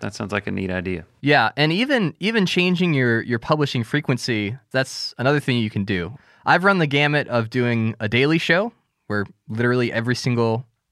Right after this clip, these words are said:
Speaker 2: day, seven days a week, publish an episode. I've done weekly shows. I've done bi-weekly shows, three times a week, the whole spectrum. And in one podcast went from every day to weekdays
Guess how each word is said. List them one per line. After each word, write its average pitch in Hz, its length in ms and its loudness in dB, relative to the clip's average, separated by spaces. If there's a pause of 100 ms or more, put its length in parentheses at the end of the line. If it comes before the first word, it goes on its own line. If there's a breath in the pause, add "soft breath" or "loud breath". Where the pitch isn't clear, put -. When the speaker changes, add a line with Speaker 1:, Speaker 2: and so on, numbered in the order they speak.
(320)
Speaker 2:
day, 107 280 2
seven 120 280 0
days 117 200 0
a 113 40 0
week, 110 240 -4
publish 110 300 -2
an 117 60 2
episode. 98 480 -4 (260 soft breath)
I've 104 120 -8
done 104 220 2
weekly 123 320 0
shows. 110 540 0
I've 98 160 -8
done 92 440 -4
bi-weekly 113 480 2
shows, 98 720 -2 (400 soft breath)
three 127 160 2
times 113 280 2
a 110 80 2
week, 101 440 0 (540)
the 147 100 2
whole 190 160 4
spectrum. - 580 -2
And 120 320 0
in 127 200 0
one 170 160 4
podcast 110 720 2
went 113 180 -4
from 107 240 0
every 151 240 4
day 117 340 2 (240)
to 117 100 0
weekdays 107 720 0